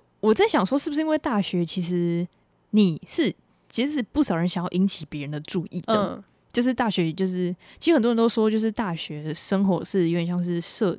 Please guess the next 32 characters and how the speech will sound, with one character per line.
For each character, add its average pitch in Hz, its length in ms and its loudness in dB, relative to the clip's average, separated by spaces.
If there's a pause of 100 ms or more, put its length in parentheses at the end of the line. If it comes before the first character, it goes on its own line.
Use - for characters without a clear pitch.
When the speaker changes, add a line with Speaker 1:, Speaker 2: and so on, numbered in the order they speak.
(280)
Speaker 1:
小 160 340 -2
型 165 220 -6
的 170 60 -4
社 190 80 -2
会。 175 40 2
Speaker 2:
小 165 60 0
型 160 80 -4
社 180 320 0
会。 170 400 0 (320)
Speaker 1:
对， 202 140 0
因 226 100 0
为 233 160 2
你 175 260 -2
要 190 160 0
展 185 160 -2
现 180 140 -2
自 180 100 -2
己， 165 200 -8
你 160 140 -6
要 170 300 -2
social， 165 520 -4
你 156 100 -8
要， 170 400 -4 (400)
就 208 100 -6
是 180 400 -4 (100)
你 175 120 -6
要 175 400 -4 (680)
经 254 280 -4
营 175 200 0
自 196 220 -2
己。 - 300 -12 (300)
Speaker 2:
对。 175 300 -8